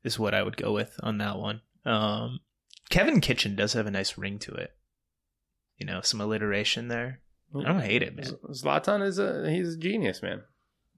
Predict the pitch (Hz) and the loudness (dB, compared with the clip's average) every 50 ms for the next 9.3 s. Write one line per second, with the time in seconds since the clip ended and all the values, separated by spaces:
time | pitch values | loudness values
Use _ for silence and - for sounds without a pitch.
0 | _ _ _ _ _ _ - - - - - - - - - - - - - - | _ _ _ _ _ _ 2 2 2 2 0 -6 -12 -12 -12 -14 -12 -12 -14 -14
1 | - - - 113 107 113 113 107 110 120 113 82 78 - - _ _ _ - - | -14 -12 -8 -6 -6 -2 0 2 4 4 4 2 0 -4 -8 _ _ _ -10 -8
2 | - 85 80 78 - - - - _ - - 113 113 98 71 82 71 - - - | -8 -8 -8 -10 -10 -12 -12 -14 _ -4 0 2 2 2 2 -2 -6 -8 -10 -14
3 | _ _ _ _ _ - - - - 127 120 113 107 - 90 82 78 71 71 67 | _ _ _ _ _ -14 -6 0 4 4 4 4 4 -2 -2 -2 -4 -2 -2 -2
4 | - - - - _ _ - - - - - - - - - - - 151 180 - | -2 -4 -8 -8 _ _ -20 -18 -16 -14 -12 -12 -12 -14 -6 0 4 6 6 8
5 | - - 214 196 165 165 151 131 127 127 127 - - 131 120 113 113 110 110 107 | 8 8 8 8 8 6 8 8 8 8 8 6 6 4 4 6 6 6 6 6
6 | 107 104 104 101 - - 101 98 101 101 95 95 95 92 92 - - - - - | 6 4 4 2 2 0 -2 0 0 -2 -2 -2 -2 -2 0 0 0 0 0 -2
7 | - - - _ _ _ _ _ _ - - 135 123 - - 175 180 - - - | -8 -8 -10 _ _ _ _ _ _ 2 6 6 8 8 8 6 4 4 0 -8
8 | - - - - _ _ - - - - _ _ _ _ _ - 120 113 - 120 | -12 -14 -14 -16 _ _ -20 -20 -20 -20 _ _ _ _ _ 0 0 4 6 6
9 | 120 123 - - - - | 4 4 2 -2 -6 -8